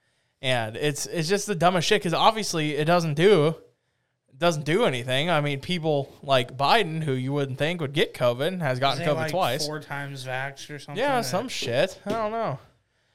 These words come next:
Speaker 1: I've, uh, I think I got covid once, and that was before, uh, it was, like, at the beginning of, uh, twenty twenty,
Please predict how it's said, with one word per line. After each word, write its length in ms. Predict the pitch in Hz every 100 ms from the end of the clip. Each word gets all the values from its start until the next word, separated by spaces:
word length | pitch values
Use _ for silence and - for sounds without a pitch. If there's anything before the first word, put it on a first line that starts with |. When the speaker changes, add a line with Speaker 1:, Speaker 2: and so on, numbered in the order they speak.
| _ _
Speaker 1:
I've, 300 | - 262 214
uh, 420 | 151 139 139 135 135 - _ _ - - - - -
I 40 |
think 160 | 214 302
I 40 |
got 160 | 202 160
covid 320 | 202 190 143
once, 520 | 123 143 165 127 -
and 100 | 139
that 60 | 151
was 100 | 143
before, 720 | 131 - 160 160 160 156 151 _ _ _ _ _ _
uh, 300 | - 135 127 123
it 60 |
was, 100 | 147
like, 140 | 165 160
at 100 | 151
the 80 |
beginning 460 | 139 139 143 151 156
of, 200 | 123 117
uh, 300 | 120 110 113 - _ _ _ _ _ _ _ _ _ _ -
twenty 200 | 147 131
twenty, 340 | 131 131 165